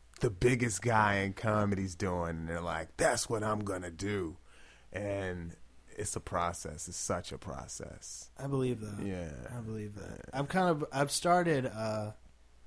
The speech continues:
Speaker 2: this is me talking after a year and a half in. Uh, I've gotten to a point almost where I get, I get frustrated a lot of times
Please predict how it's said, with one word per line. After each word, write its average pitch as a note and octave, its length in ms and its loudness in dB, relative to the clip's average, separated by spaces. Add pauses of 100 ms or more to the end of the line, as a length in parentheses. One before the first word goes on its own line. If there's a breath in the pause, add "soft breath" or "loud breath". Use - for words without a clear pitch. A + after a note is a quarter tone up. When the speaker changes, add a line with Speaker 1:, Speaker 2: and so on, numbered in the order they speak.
(600)
Speaker 2:
this C#3+ 180 4
is B2+ 140 0
me A#2 140 0
talking G#2+ 420 -6
after G#2 260 -8
a G#2 60 -4
year B2+ 260 6
and B2+ 100 2
a A2+ 40 -2
half G#2+ 300 -6
in. G2+ 200 -8 (720 soft breath)
Uh, A#2+ 300 4
I've D#3+ 220 0
gotten F#3+ 260 4
to D3 140 4
a B2+ 60 2
point C#3 260 2
almost B2 380 2
where A#2 100 -2
I A2+ 80 -2
get, A#2+ 340 -2
I B2 120 0
get E3+ 200 0
frustrated A2+ 640 -2
a G#2 60 -2
lot G#2 200 -4
of G#2 80 -8
times G#2 420 -6